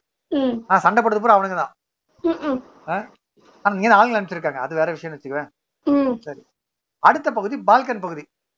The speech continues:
Speaker 1: ம்.
Speaker 2: பார்த்தோம், துருக்கி இருந்தெல்லாம் பால்கன் பகுதி பார்த்தோம்ல,
Speaker 1: ம், ம்.
Speaker 2: அங்க நடந்திருக்கு. ஆஸ்திரியா ஜெர்மனிய படைகள் பல்கேரியாவின் ஒருங்கிணைப்போடு
Speaker 1: ம்.
Speaker 2: செர்பியாவை முற்றிலுமாக நசுக்கின.
Speaker 1: ம்.
Speaker 2: செர்பியா ஜெர்மனியின் ஆட்சியின்,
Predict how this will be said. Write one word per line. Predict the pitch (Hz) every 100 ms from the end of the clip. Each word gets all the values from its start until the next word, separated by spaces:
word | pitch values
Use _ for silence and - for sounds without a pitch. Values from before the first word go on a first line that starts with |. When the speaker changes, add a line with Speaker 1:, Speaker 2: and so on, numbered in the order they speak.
| _
Speaker 1:
ம். | 330 302 277 254
Speaker 2:
பார்த்தோம், | 214 214 208 180
துருக்கி | 220 214
இருந்தெல்லாம் | 208 208 220
பால்கன் | 208 208
பகுதி | 202 190
பார்த்தோம்ல, | 196 196 202 220 _ _ _
Speaker 1:
ம், | 302 285
ம். | 320 262 226
Speaker 2:
அங்க | 233 254
நடந்திருக்கு. | 226 202 185 170 175 180 170 _ _ _ _ -
ஆஸ்திரியா | 208 277 285 262
ஜெர்மனிய | 240 214 226 226
படைகள் | 214 185 180 190 175
பல்கேரியாவின் | 190 208 240 220 196 202
ஒருங்கிணைப்போடு | 185 214 254 240 226 - 196 185 165 185 208 214 _ _
Speaker 1:
ம். | - 330 277 247 - _ _ _ - _ -
Speaker 2:
செர்பியாவை | 226 240 262 233 202 214 240 -
முற்றிலுமாக | 196 220 285 262 226 247
நசுக்கின. | 214 202 190 160 - _ _ _ _ _ _ _ -
Speaker 1:
ம். | 285 262 226 _ _ _ - _
Speaker 2:
செர்பியா | 226 247 233 220 220
ஜெர்மனியின் | 175 196 240 240 220
ஆட்சியின், | 202 180 - 214 202